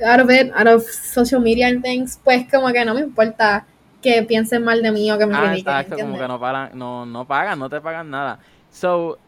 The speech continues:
Speaker 1: Exacto.
Speaker 2: eh, dijiste que te estaban tirando porque decían que como que tú le tirabas a los hombres y eso. Yo no sé por qué yo apunté aquí. Tú hiciste un video
Speaker 1: Ujú.
Speaker 2: como que hab-, hablando de que tú es-, ¿quién estoquea más para ti, los hombres o las mujeres?
Speaker 1: <sighs> Yo pienso que a los hombres estoquean en,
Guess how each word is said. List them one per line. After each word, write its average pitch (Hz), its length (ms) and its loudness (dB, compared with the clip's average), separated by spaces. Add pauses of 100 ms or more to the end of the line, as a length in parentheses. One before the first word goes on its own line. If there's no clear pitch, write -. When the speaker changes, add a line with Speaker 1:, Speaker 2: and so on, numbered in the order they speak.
(160)
Speaker 1:
Exacto. 226 320 -8
Speaker 2:
eh, 151 560 -4
dijiste 147 380 -8
que 185 160 -8
te - 160 -14
estaban 135 340 -8
tirando 160 400 -10
porque 139 180 -12
decían 123 320 -12
que 131 120 -14
como 147 200 -12
que 135 80 -10
tú 120 100 -14
le 113 80 -12
tirabas 135 360 -6
a 143 60 -4
los 143 120 -6
hombres 143 280 -8
y 151 100 -6
eso. 151 200 -8
Yo 127 180 -10
no 160 100 -8
sé 190 120 -8
por 180 140 -14
qué 120 100 -8
yo 123 80 -4
apunté 156 280 -10
aquí. 151 400 -10 (240)
Tú 156 240 -4
hiciste - 320 -12
un 220 120 -8
video 240 180 0
Speaker 1:
Ujú. - 40 -4
Speaker 2:
como 180 220 -8
que 156 80 -6
hab-, 143 200 0 (200)
hablando 139 460 -4
de 175 120 -4
que 160 340 -6 (100)
tú 180 100 -4
es-, 160 60 -12 (380)
¿quién 175 200 -8
estoquea 165 440 -6
más 107 260 -10 (220)
para 123 260 0
ti, 120 140 -6
los 120 140 -4
hombres 175 280 -4
o 170 60 -2
las 135 120 -4
mujeres? 117 480 -12 (240)
Speaker 1:
<sighs> 254 640 -4
Yo 277 260 6
pienso 330 240 0 (100)
que 254 440 4
a 226 100 0
los 220 160 0
hombres 214 380 -2
estoquean 294 460 2
en, 254 100 0